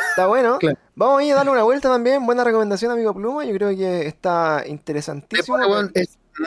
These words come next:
Speaker 2: muy interesante el juego, weón, realmente.
Speaker 1: Vamos a ir
Speaker 2: No
Speaker 1: a
Speaker 2: tiene
Speaker 1: ver.
Speaker 2: una historia, no tiene una historia tan profunda y weá, pero, pero es, weón, solo por la jugabilidad tipo Zelda y por la temática Hollow Knight vale mucho la pena probarlo, weón.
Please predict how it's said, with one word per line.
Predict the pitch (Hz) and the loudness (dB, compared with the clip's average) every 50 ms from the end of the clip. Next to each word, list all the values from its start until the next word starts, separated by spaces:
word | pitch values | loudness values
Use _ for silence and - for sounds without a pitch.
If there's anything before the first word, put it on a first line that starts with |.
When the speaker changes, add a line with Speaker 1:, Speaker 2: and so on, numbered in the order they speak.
| 180 | 0
Speaker 2:
muy | 220 240 247 | 0 0 2
interesante | 226 208 - - 214 214 - 220 208 196 - 208 | 0 -4 -2 0 0 0 0 0 -2 -2 -2 -4
el | 180 | -4
juego, | - - 175 160 139 127 113 | -2 0 0 2 2 2 0
weón, | 117 117 117 110 - | -2 -4 -6 -8 -4
realmente. | - 156 156 160 151 135 117 - - - - - | -2 -2 0 0 0 -2 -2 -6 -12 -20 -14 -6
Speaker 1:
Vamos | 131 160 170 165 | -4 -4 -2 0
a | 165 175 | 0 0
ir | |
Speaker 2:
No | 175 185 | 0 2
Speaker 1:
a | |
Speaker 2:
tiene | 165 220 233 247 | 2 2 2 2
Speaker 1:
ver. | |
Speaker 2:
una | 240 233 | 0 0
historia, | _ _ - - - - 196 190 180 | _ _ -8 -8 -6 -4 0 0 0
no | 175 | 2
tiene | 160 185 196 | 2 2 2
una | 202 208 | 2 0
historia | 202 - 220 214 214 | 0 0 0 0 0
tan | 208 220 214 208 | 0 -2 -2 0
profunda | 214 202 196 - 185 196 220 233 233 | -2 -2 0 0 0 2 2 2 2
y | 233 | 2
weá, | 220 214 220 247 285 311 - _ _ | 2 2 2 2 0 -2 -4 _ _
pero, | - 196 196 196 202 196 190 190 190 190 190 185 185 180 180 _ - - - - - _ _ | -2 0 2 2 2 4 4 4 4 4 4 4 2 0 -2 _ -20 -20 -20 -20 -20 _ _
pero | - 190 190 208 202 | -2 0 2 2 2
es, | 190 185 175 180 180 196 214 202 196 | 0 0 0 2 2 4 2 2 2
weón, | 190 196 214 233 233 226 - 202 | 2 0 0 0 -2 -4 -6 -6
solo | - - 226 233 226 | -2 0 2 2 2
por | 208 226 214 | 2 2 2
la | 220 214 | 2 0
jugabilidad | 208 - 202 190 190 185 180 175 175 175 190 202 208 214 202 - | 0 0 0 0 2 2 0 2 2 2 2 2 2 0 0 -2
tipo | 202 185 180 175 | -2 0 0 0
Zelda | 156 - 196 208 214 214 220 220 208 | 0 0 0 0 0 2 2 2 2
y | 202 | 2
por | 185 190 180 175 | 0 0 0 2
la | 175 170 170 165 | 4 4 4 2
temática | 160 160 165 175 180 185 170 180 175 165 156 - | 2 0 0 0 0 0 0 0 0 0 0 0
Hollow | - 185 185 190 | -2 0 2 2
Knight | 180 185 185 180 170 156 | 2 2 0 0 -2 0
vale | 160 170 165 160 | 0 0 2 2
mucho | 143 139 165 185 - 190 | 0 0 0 0 0 0
la | 180 175 | 0 0
pena | 175 180 175 175 | 0 0 -2 0
probarlo, | 165 170 165 165 160 139 120 110 | 0 2 2 2 2 0 -2 -4
weón. | 104 101 107 | -10 -14 -18